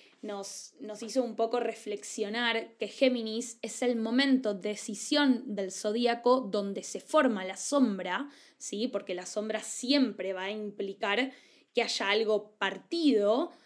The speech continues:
¿sí? Algo que está en la luz y algo que está en la sombra, valga la redundancia. Pero ojo,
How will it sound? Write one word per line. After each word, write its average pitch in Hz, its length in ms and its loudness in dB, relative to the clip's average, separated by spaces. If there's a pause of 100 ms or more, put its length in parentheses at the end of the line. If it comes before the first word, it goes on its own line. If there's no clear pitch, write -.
(140)
¿sí? 220 360 -4
Algo 208 280 2
que 196 80 -10
está 196 200 -10
en 202 120 -6
la 202 140 2
luz 302 400 4
y 202 100 0
algo 202 320 4
que 196 80 -6
está 202 380 -4
en 240 120 4
la 214 120 2
sombra, 214 500 4
valga 180 400 -4
la 180 120 -6
redundancia. 208 920 -2 (440)
Pero 202 200 4
ojo, 190 440 -2